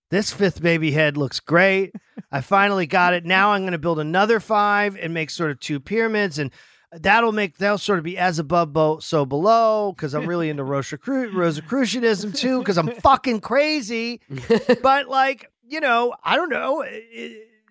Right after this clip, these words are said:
Speaker 1: they, are they, they're broken in that way in the, in relationship to the norm, but their brain and our brain, they might be different the way they fire, but they all produce the same sort of thoughts. It's just their thoughts are populated with that,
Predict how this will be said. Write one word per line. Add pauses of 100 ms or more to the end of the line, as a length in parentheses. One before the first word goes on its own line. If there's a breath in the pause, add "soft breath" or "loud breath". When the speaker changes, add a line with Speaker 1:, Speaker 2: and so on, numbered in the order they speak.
(140)
Speaker 1:
they, (480)
are
they,
they're
broken
in
that
way
in (340)
the, (200)
in
relationship
to
the
norm, (300)
but
their
brain
and
our
brain, (180)
they
might
be
different
the
way
they
fire, (180)
but
they
all
produce
the
same
sort
of (360)
thoughts.
It's
just
their
thoughts
are
populated
with
that,